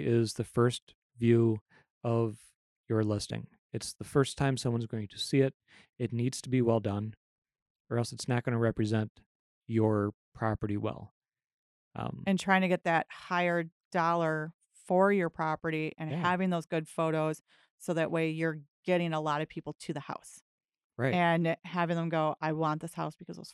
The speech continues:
Speaker 2: photos were, it looked really great in photos."
Speaker 1: Exactly. Um, talking about statistics, now back in my realtor mode.
Speaker 2: Okay.
Speaker 1: Okay. Statistics from last year.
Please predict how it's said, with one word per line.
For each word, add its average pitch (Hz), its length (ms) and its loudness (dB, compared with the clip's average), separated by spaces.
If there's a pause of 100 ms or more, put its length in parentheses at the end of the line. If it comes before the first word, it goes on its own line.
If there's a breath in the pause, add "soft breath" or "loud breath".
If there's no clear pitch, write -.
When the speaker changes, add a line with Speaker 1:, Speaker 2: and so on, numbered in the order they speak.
Speaker 2:
photos 160 280 -8
were, 156 240 -8 (320)
it 175 160 -6
looked 156 280 -4 (160)
really 170 220 0
great 156 240 -2
in 151 100 -6
photos." - 460 -8 (800)
Speaker 1:
Exactly. 117 540 -4 (680 soft breath)
Um, 117 440 2 (300)
talking 131 160 2
about 123 180 0
statistics, - 840 -4 (140)
now 113 140 -4
back 117 260 0
in 123 60 2
my 117 80 0
realtor 120 420 -4
mode. 123 300 -4 (160)
Speaker 2:
Okay. 185 260 4 (240)
Speaker 1:
Okay. 135 180 -12
Statistics - 880 -4 (120)
from 113 200 -2
last 110 380 -2
year. 123 240 0